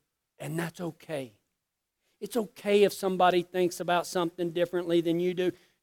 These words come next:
They, you don't have to talk them into it. You don't have to talk them out of it. Quit squabbling. Quit squabbling.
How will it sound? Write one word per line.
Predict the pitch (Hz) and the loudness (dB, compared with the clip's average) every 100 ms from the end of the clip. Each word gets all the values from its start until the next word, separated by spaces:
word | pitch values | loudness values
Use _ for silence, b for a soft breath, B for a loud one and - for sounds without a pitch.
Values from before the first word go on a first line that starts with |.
| 254 | -4
They, | 220 226 | 2 4
you | 233 240 | 4 4
don't | 233 196 | 4 4
have | 214 208 | 0 -2
to | 190 | 0
talk | 226 202 - | 4 4 4
them | 214 208 | 0 0
into | 208 208 220 202 | -2 0 4 4
it. | 208 - _ _ _ _ _ - | 4 -2 _ _ _ _ _ -4
You | 208 | 4
don't | 220 208 | 6 6
have | 208 196 | 4 2
to | - | 0
talk | - 214 208 | 2 2 2
them | 214 202 202 | 2 4 6
out | 202 202 | 6 8
of | 208 208 | 6 6
it. | 208 _ _ _ _ _ _ - | 0 _ _ _ _ _ _ -16
Quit | 226 | -16
squabbling. | - - 226 226 208 131 110 _ _ _ _ _ _ | -16 -16 -16 -10 -10 -10 -12 _ _ _ _ _ _
Quit | 202 214 - _ _ _ _ _ | -4 -4 -6 _ _ _ _ _
squabbling. | _ - 196 196 156 113 | _ -16 -12 -10 -12 -16